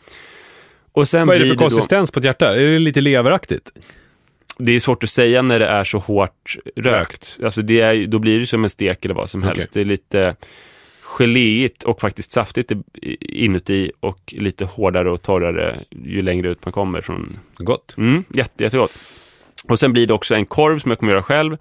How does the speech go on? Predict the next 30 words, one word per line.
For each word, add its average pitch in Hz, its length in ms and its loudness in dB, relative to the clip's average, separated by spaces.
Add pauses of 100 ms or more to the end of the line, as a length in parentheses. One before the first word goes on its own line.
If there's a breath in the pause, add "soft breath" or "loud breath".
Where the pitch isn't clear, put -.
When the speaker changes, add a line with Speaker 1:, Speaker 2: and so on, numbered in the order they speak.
(520 loud breath)
Speaker 1:
Jag 120 100 2
har 120 60 4
ofta 123 220 2
gjort 110 180 2
på 104 80 -4
dovhjort, 110 520 0
men 110 60 0
jag 104 100 2
tror 104 140 -2
nu 95 140 2
att 87 100 -2
jag 90 100 -4
kommer 98 160 -4
göra 87 220 0
på - 100 -18
fläskkarré. 101 540 -4 (720 soft breath)
Eh, 95 280 -6
och - 300 -4
sen 117 280 0
så 110 400 0
med 104 160 0
vitt - 240 -6
vin. 95 240 -6 (720 loud breath)
Och 120 200 0
sen 139 280 2
så 135 140 0
blir 113 220 2
det 107 120 0
också - 380 -4
stiltonost. 123 960 0